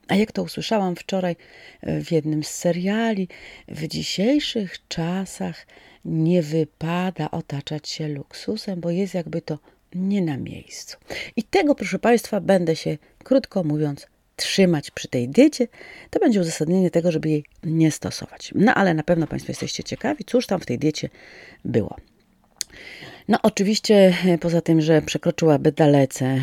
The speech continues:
że tak powiem, moje zarobki, no i że musiałabym, e, jednak spędzić w kuchni dużo więcej czasu niż, niż powinnam, no to w tej diecie było naprawdę luksusowo, szanowni państwo. Od krewetek, homarów po różne inne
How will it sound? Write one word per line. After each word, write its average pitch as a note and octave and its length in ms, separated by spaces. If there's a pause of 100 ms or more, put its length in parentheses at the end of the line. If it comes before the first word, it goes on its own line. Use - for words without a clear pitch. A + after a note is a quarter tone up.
że D3+ 100
tak C3+ 120
powiem, C#3 240
moje C#3 260
zarobki, C#3 680 (180)
no F3 360 (100)
i E3+ 420
że D#3+ 100
musiałabym, D3+ 680
e, - 40 (280)
jednak D3+ 760
spędzić D3 400
w - 40
kuchni D3 340
dużo C#3+ 220
więcej C3 300
czasu - 380
niż, C#3+ 380
niż D#3 240
powinnam, A#3+ 480 (1040)
no F#3+ 420
to A#3+ 200
w - 80
tej E3 180
diecie E3 360
było C#3+ 240
naprawdę B2 580
luksusowo, - 760
szanowni A#2 420
państwo. - 480
Od A3 180
krewetek, G3+ 520
homarów F3 760
po D3 340
różne C#3+ 380 (100)
inne D3 500